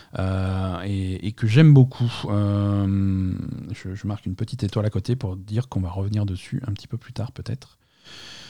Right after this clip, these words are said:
Euh, Road ninety-six, c'est un jeu qui, qui repose beaucoup sur ses personnages, et parmi ses personnages, j'avais, j'avais noté Zoé, qui aussi était un personnage, euh, intéressant,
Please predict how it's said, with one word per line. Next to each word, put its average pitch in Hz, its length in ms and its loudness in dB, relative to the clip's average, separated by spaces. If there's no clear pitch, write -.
Euh, 127 1080 8
Road 131 200 8
ninety-six, 170 680 4
c'est 135 160 4
un 131 120 10
jeu 131 180 8
qui, 117 800 4
qui - 180 -4
repose 107 400 0
beaucoup 110 240 -2
sur 123 160 0
ses 120 100 0
personnages, 127 640 2
et 101 220 -2
parmi 113 260 2
ses - 120 -2
personnages, 113 540 2
j'avais, 101 460 0
j'avais 104 200 0
noté 107 240 2
Zoé, 107 320 4
qui - 240 -4
aussi 110 260 0
était 117 180 -4
un 101 100 -4
personnage, 104 500 -4
euh, 92 760 -2
intéressant, 101 540 0